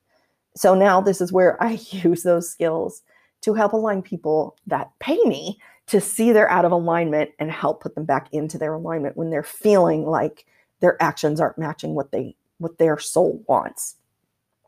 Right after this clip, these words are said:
because of trauma, right? And I know I'm weaving in and out of here, so I'm hoping you're following this.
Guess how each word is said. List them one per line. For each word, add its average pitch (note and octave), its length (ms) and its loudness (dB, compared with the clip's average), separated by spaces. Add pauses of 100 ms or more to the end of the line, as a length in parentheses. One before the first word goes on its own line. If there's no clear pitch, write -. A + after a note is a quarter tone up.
(280)
because F3+ 320 -2
of E3 80 -4
trauma, C3+ 500 -6 (180)
right? - 280 -2 (1400)
And G3 120 4
I G3 80 6
know F#3+ 180 6
I'm G3 160 4
weaving F3 360 4
in D3+ 100 0
and D3 100 0
out D3 160 2
of C#3 80 -8
here, C#3+ 160 -4
so - 140 -8
I'm D#3+ 60 -12
hoping D3 320 -10
you're C3+ 80 -8
following D#2+ 440 -6
this. - 320 -12